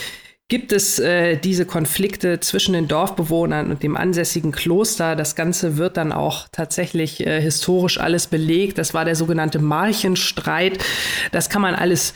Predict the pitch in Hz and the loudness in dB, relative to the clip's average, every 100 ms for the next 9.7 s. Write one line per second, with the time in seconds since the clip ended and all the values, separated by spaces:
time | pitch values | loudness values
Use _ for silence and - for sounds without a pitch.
0 | - - - 170 208 220 202 196 190 190 | -10 -6 0 2 2 2 4 4 4 4
1 | 180 143 175 180 170 - 139 190 185 - | 2 4 4 4 2 2 -2 -2 -2 0
2 | 196 196 180 170 165 156 165 190 180 - | 2 4 4 2 0 0 0 2 2 2
3 | 165 160 151 170 180 170 - - 156 170 | 2 2 2 2 2 2 0 0 2 2
4 | 180 170 180 165 165 160 160 160 196 196 | 2 0 0 2 2 0 0 2 2 4
5 | 170 170 - 147 - - - 165 160 156 | 2 0 0 -2 0 -2 0 0 0 0
6 | 151 - 196 226 - 185 190 170 160 165 | 0 0 2 0 0 0 2 2 2 2
7 | 185 185 180 160 165 165 156 147 202 - | 2 0 -2 -2 0 0 0 0 0 -2
8 | 170 151 147 - - - 214 240 202 185 | -2 0 -2 -2 -6 -2 0 2 2 2
9 | 202 160 - - 202 226 | 2 2 0 0 2 2